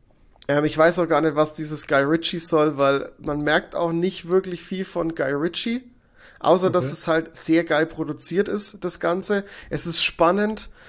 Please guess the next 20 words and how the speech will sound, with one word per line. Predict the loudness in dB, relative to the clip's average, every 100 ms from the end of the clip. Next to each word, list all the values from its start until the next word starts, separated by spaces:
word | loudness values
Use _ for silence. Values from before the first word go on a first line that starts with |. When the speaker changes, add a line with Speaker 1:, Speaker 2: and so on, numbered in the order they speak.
| -18 -4
Speaker 1:
es | -4 0
ist, | -2 -2 -4
ähm, | -2 0 -2 -4 -10 -18 -20 -4
das | -2 0
ist | 4
ja | 4
das | 4 -2
Wichtigste | -4 -4 -6 -2 0
mit | 2 0 0 -8
bei | -2 0
so | 0
einem | -2
Film, | -2 -2 0
dass | -2 -2
es | 0
halt | 0 -2
spannend | -2 0 2 0
ist, | -4 -4
dass | -6
es | -6